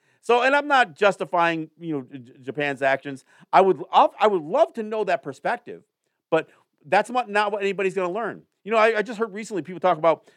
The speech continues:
well, if we don't, um, um, uh, document history, it'll be lost. History already is lost. It's in the past. It already happened. And everybody's perspective on history is different. There's no way that anybody can say,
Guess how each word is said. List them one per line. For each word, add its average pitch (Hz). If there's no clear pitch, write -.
well, 208
if 151
we 170
don't, 240
um, 185
um, 131
uh, 85
document 185
history, 139
it'll 156
be 147
lost. 139
History 262
already 208
is 175
lost. 85
It's -
in 262
the 254
past. 208
It 175
already 226
happened. 190
And 185
everybody's 254
perspective 202
on 180
history 165
is 120
different. 139
There's 226
no 262
way 233
that 175
anybody 185
can 147
say, 147